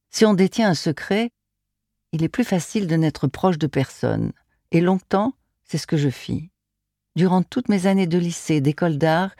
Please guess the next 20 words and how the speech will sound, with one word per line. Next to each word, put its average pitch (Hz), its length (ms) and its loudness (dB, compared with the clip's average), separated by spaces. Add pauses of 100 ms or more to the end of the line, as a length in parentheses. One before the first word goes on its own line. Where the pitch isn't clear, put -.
(220)
je - 140 -4
n'eus 165 120 2
jamais 190 360 2
de 156 100 -4
petite 147 340 -6
amie 147 320 4
ni 151 160 2
d'amis 151 280 2
proches. - 560 -6 (480)
À 120 100 -2
l'exception 139 500 -2
de 131 100 2
mes 131 140 2
cours 151 240 -2
et 127 40 0
de 123 80 0
mon 123 140 2
travail 135 380 0
de 123 100 -2
serveuse, 135 680 -2